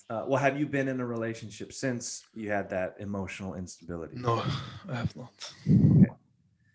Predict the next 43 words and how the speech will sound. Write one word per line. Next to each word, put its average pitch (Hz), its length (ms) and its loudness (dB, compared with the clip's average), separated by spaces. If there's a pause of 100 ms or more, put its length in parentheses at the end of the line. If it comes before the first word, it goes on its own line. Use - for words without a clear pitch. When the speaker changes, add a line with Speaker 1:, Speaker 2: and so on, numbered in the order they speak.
(520)
Speaker 2:
But 123 220 4
Speaker 1:
So - 140 -8 (340)
Speaker 2:
I 127 80 8
would 127 220 6
like 120 200 6
to 123 120 -8
think - 400 -14 (100)
that 113 360 0
I 113 120 -4
have 110 220 -6
learned 110 200 -8
from 127 320 -18
it, - 380 -16
and 107 240 -12 (180)
it 110 140 -4
would 113 140 -6
Speaker 1:
That 107 60 -2
Speaker 2:
be - 0 -
Speaker 1:
would 104 100 0
be 107 60 2
Speaker 2:
different 101 260 -6
in - 60 -8
the - 40 -18
Speaker 1:
interesting. - 60 -16 (160)
Speaker 2:
future. - 240 -8 (1080)
Speaker 1:
Yeah. 95 80 -4
Speaker 2:
But - 280 6
obviously 107 400 4
I 101 60 -2
won't 104 280 -4
know 104 200 -8 (140)
until 104 340 -12
I'm 104 140 -16 (160)
put 104 180 -10
in 110 80 -16
that 104 160 -4
situation - 560 -6
again. 120 220 -16 (300)
Speaker 1:
Right, 95 280 -4 (320)
right, 90 240 -8 (260)
right. 85 140 -12 (120)
And, 120 360 -2
and 117 540 -4